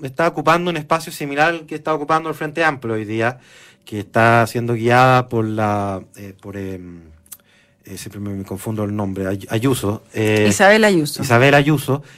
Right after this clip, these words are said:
Speaker 1: y que hoy día tiene harto más apoyo que, que Podemos, y están en tensiones internas por ahí. Yo me pregunto cuánto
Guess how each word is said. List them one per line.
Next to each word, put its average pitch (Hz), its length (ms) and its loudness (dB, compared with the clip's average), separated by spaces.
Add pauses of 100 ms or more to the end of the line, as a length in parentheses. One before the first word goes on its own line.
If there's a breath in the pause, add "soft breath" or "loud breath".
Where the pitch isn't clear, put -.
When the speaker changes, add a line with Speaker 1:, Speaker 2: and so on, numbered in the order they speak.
(120 loud breath)
Speaker 1:
y 110 100 -10
que 120 100 -2
hoy 113 80 2
día 135 300 2
tiene 127 240 2
harto 127 240 2
más 123 160 0
apoyo 123 380 2
que, 117 720 2
que 110 260 -2
Podemos, 127 380 2
y - 0 -
están 123 180 0
en 123 80 0
tensiones 117 480 -4
internas 117 480 0
por 110 160 -2
ahí. 120 220 0
Yo 127 100 2
me 131 100 2
pregunto 127 360 -2
cuánto 139 480 0